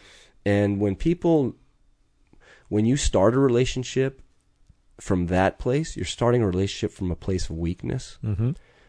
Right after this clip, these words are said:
Speaker 1: And doesn't matter. Even if those people also hold you on that same pedestal, they also enjoy the fact that they see you hit the ground, got knocked down, and now you're, you're this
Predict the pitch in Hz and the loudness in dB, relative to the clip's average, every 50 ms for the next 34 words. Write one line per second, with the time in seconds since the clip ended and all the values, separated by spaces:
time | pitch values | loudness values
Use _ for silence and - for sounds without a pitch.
0 | _ _ - - _ - 98 98 98 95 92 90 95 90 - - _ - - - | _ _ -20 -14 _ -2 0 2 2 2 2 0 -2 -4 -6 -12 _ -16 -2 0
1 | 107 107 107 87 80 98 107 120 101 - - 131 135 139 127 - 110 110 - - | 2 2 4 2 2 2 2 2 2 2 2 2 4 2 4 4 4 4 4 2
2 | - 127 135 139 - 104 98 92 78 - - _ _ - 110 117 113 - 117 104 | 0 0 0 0 2 0 0 0 0 -4 -10 _ _ 4 4 4 4 4 2 2
3 | 95 90 113 110 110 104 110 113 104 101 92 - - - - 101 95 95 - 104 | 2 2 2 2 2 4 2 0 0 0 -2 -4 -6 -4 -2 -2 -2 -2 -2 -4
4 | 104 104 117 - - - 139 143 147 143 _ _ _ _ - - _ _ _ 101 | -4 -4 -4 -8 -6 -4 -4 -4 -4 -8 _ _ _ _ -20 -20 _ _ _ -2
5 | 98 98 101 120 - - 98 98 98 90 95 95 92 92 92 - 92 87 92 - | -2 -2 -2 -4 -6 -4 -4 -4 -4 -4 -4 -4 -4 -4 -6 -6 -6 -6 -6 -8
6 | - - - 82 80 82 - - - 85 85 85 78 78 82 - - - - 87 | -10 -10 -6 -6 -6 -6 -6 -8 -8 -8 -6 -6 -4 -6 -6 -8 -8 -8 -8 -6
7 | 80 82 80 80 80 85 82 80 78 90 90 82 87 87 - - 92 85 82 82 | -4 -4 -4 -6 -6 -6 -8 -8 -6 -6 -6 -6 -6 -8 -8 -6 -4 -4 -2 -4
8 | 82 85 - - - - - - - - 95 101 101 107 107 104 107 110 107 110 | -4 -6 -8 -14 -20 -20 -20 -12 -6 -4 0 2 2 4 4 2 2 2 4 4
9 | 110 110 110 - - - - - - - _ _ - 113 117 113 110 101 - - | 6 4 4 2 -2 -10 -20 -20 -20 -20 _ _ 0 2 4 6 4 4 2 0
10 | - | -6